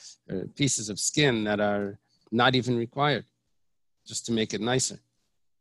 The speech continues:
make it more clean or whatever. I'm allowed to do that. That's what the Mishnah meant by oisin kol tzarki mila b'Shabbos, even though it then itemized what it is. I'm allowed to go back and,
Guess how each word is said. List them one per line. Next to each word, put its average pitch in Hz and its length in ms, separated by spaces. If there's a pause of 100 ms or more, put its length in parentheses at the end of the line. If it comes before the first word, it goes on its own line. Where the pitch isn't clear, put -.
(180)
make 104 200
it 101 60
more 101 180
clean 113 420
or - 160
whatever. 92 380 (3250)
I'm 98 100
allowed 107 220
to 110 80
do 139 140
that. 104 220
That's 143 280
what 151 100
the 147 80
Mishnah 143 300
meant 147 320
by 117 140
oisin 143 420
kol 135 160
tzarki 135 280
mila 131 200
b'Shabbos, 139 760 (240)
even 139 180
though 127 120
it 120 80
then 127 160
itemized 113 720 (160)
what 107 220
it 104 120
is. 127 460 (760)
I'm 110 80
allowed 117 220
to 110 60
go 110 120
back 101 300
and, 92 220